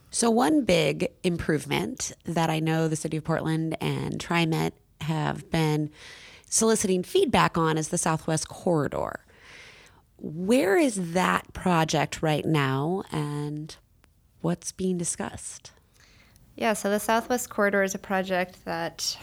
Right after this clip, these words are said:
Speaker 2: um, regional stakeholders have been working on for many years now. Uh, so this is going to be the next Max line in,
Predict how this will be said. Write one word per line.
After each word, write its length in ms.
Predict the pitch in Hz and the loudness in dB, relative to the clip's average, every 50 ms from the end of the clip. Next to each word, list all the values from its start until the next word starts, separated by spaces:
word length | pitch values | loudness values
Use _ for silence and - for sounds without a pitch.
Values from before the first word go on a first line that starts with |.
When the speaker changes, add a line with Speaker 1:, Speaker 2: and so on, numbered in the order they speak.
| - - | -14 -10
Speaker 2:
um, 600 | 175 175 170 170 165 160 165 165 175 165 165 170 - | -8 -8 -6 -6 -8 -8 -8 -10 -10 -10 -12 -8 -4
regional 340 | 175 180 175 165 - 170 170 | -2 -2 -2 0 -2 -4 -4
stakeholders 720 | 170 - - 170 165 - - 165 165 160 165 160 165 160 | -4 -4 -4 -4 -4 -2 -2 -2 -2 0 0 0 -2 -2
have 160 | - 175 165 | -4 -6 -6
been 160 | - - 165 165 | -6 -6 -6 -4
working 320 | 165 160 160 - 170 165 | -6 -6 -6 -6 -6 -6
on 220 | 165 160 165 165 | -4 -4 -4 -6
for 320 | 160 - - 165 160 160 160 | -8 -8 -6 -6 -4 -4 -4
many 320 | 165 170 180 180 175 175 | -2 -2 -2 -2 -2 -2
years 320 | 165 156 156 147 151 - - | -2 -2 -2 -2 -4 -6 -6
now. 320 | - 147 143 165 190 190 - - - - - - - - _ - | -4 -4 -2 -2 -4 -4 -8 -12 -20 -20 -20 -20 -20 -20 _ -10
Uh, 220 | 165 165 151 156 | -6 -6 -4 -6
so 200 | 156 - - 170 | -6 -4 -2 -2
this 200 | 180 190 185 - | -2 -2 -4 -6
is 100 | 180 - | -8 -8
going 180 | - - 180 180 | -6 -4 -2 -2
to 60 | 180 | 0
be 140 | 175 175 175 | 0 0 0
the 120 | 170 180 | 0 0
next 520 | 175 175 170 170 175 - - - - - - | 0 0 0 0 -2 -2 -6 -10 -8 -4 -2
Max 400 | 170 156 151 160 156 - - - | 0 0 0 0 -2 -6 -8 -6
line 480 | 160 156 156 151 160 165 180 196 185 190 | -6 -4 -4 -4 -4 -4 -4 -4 -4 -6
in, 540 | 185 165 156 156 156 160 160 160 165 170 | -6 -8 -6 -6 -6 -6 -6 -8 -8 -10